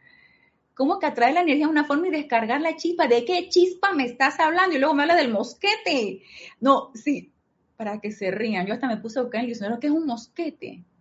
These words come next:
Un arma que en aquel tiempo se, se utilizaba en el tiempo allá de, cuando esas, estas guerras de, de, por, por, por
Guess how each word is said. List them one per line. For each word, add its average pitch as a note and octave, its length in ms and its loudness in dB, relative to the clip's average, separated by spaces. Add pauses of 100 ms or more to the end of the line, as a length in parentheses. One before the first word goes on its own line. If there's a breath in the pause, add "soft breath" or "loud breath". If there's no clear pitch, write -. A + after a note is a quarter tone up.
(480)
Un C4 240 0
arma C4+ 320 0
que F#3+ 100 -4
en F3+ 160 -6
aquel F#3 300 -2
tiempo B3 260 -6
se, - 240 -6
se - 120 -10
utilizaba G3 540 -6
en A#3+ 80 -4
el F3 140 -4
tiempo G3 260 -10
allá A3 280 -6
de, E3 280 -6 (320 soft breath)
cuando F#3 200 -8
esas, C4 200 -4
estas B3 200 -8
guerras B3+ 400 0
de, D#3 240 0
de, E3 180 -4
por, E3 180 -12
por, E3+ 140 -10
por F3+ 220 -4